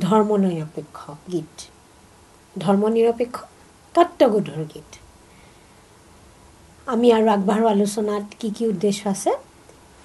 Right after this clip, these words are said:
মুখে মুখে প্ৰচলিত দেহ বিচাৰৰ গীত গায়ক,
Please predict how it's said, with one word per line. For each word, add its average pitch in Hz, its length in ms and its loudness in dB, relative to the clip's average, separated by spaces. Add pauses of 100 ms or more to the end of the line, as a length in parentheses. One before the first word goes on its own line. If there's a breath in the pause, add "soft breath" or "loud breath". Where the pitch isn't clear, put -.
(160)
মুখে 285 280 6
মুখে 403 260 8
প্ৰচলিত 285 540 4
দেহ 220 300 4
বিচাৰৰ 226 340 0
গীত 202 220 0 (200)
গায়ক, 170 260 0